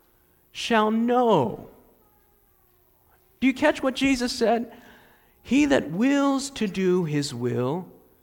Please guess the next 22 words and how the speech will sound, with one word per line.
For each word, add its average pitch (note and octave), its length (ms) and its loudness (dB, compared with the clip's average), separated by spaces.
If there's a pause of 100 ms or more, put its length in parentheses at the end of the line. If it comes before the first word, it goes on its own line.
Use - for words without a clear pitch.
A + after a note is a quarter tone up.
(440)
shall A#3+ 320 2
know." A#3+ 320 2
I'm G#3 180 0
so - 240 -2
glad F#3+ 380 0
that D3 140 0
Jesus D#3 400 -6
did C#3 140 -12
not C#3 260 -4
say, C#3+ 380 -2 (260)
"He E3 200 -2
that D3+ 180 0
has C#3 260 0
an B2+ 80 -2
I C3 160 -2
Q C3+ 260 -4
above B2+ 300 -2
a A#2+ 60 -4
hundred B2+ 360 -8
forty C3+ 540 -4 (880)
shall C3+ 300 -2
know." B2+ 480 -2